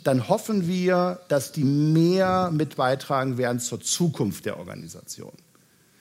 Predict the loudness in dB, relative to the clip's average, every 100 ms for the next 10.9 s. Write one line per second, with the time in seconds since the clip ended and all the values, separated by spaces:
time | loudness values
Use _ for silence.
0 | _ -6 0 0 0 0 2 2 4 2
1 | 0 -4 -8 -10 -4 0 0 0 -4 -8
2 | -10 -8 -8 -4 0 2 0 -4 -10 -10
3 | -6 -4 -2 -2 -2 -4 -8 -8 -8 -10
4 | _ _ -12 -4 -2 2 0 2 2 2
5 | 0 -2 -2 -4 -8 -14 -8 -6 -4 -2
6 | -2 -4 -4 -4 -4 -2 0 0 0 -2
7 | -6 -4 -2 -2 -4 -6 -6 -6 -4 -2
8 | -2 -4 -8 -16 -20 -6 -2 2 4 4
9 | 2 -4 -2 2 2 4 4 2 0 -2
10 | 0 2 2 2 2 2 0 -10 -12